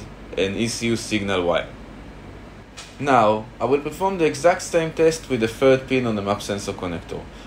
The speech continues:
Ground the multimeter with the other probe, and we can see a similar result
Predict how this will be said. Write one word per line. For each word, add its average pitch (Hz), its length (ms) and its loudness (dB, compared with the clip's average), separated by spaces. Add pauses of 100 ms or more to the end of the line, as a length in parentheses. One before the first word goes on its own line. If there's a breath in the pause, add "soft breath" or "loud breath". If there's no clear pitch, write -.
(140 loud breath)
Ground 156 260 6
the 151 60 2
multimeter 151 680 0
with 107 140 2
the 98 100 4
other 110 220 6
probe, 104 380 4 (240)
and 101 160 -4
we 104 80 -4
can 104 160 -4
see 135 220 -4
a 127 40 2
similar 127 460 0
result 98 580 0